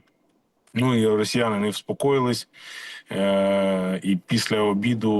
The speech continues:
о п'ятнадцятий двадцять п'ять, е, атакували знову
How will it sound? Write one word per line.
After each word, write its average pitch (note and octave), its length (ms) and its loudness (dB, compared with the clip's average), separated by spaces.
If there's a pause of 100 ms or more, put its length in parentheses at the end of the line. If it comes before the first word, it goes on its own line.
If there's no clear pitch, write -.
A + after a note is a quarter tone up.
(260)
о G2 220 -2
п'ятнадцятий F#3+ 800 -2 (180)
двадцять G2+ 420 -2
п'ять, - 440 -2 (400)
е, F#2 180 -4 (100)
атакували G2 1120 0
знову F#2+ 580 0